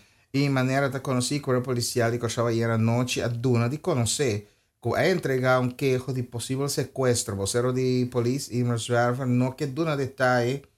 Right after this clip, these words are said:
tocante a víctima. Según la fuente de extra, la víctima lo mestreta un Yudi Police.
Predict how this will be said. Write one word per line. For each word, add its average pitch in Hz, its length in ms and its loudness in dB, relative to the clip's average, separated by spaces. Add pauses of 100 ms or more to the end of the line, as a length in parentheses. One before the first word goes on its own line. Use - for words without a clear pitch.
(340)
tocante 117 600 0
a 107 40 -2
víctima. 165 760 -2 (880)
Según 135 560 0
la 135 220 0
fuente 139 480 -2
de 135 200 -2
extra, 160 640 0
la 127 100 0
víctima 120 640 0
lo 120 120 2
mestreta 123 580 0
un 117 160 4
Yudi 120 360 4
Police. 113 760 0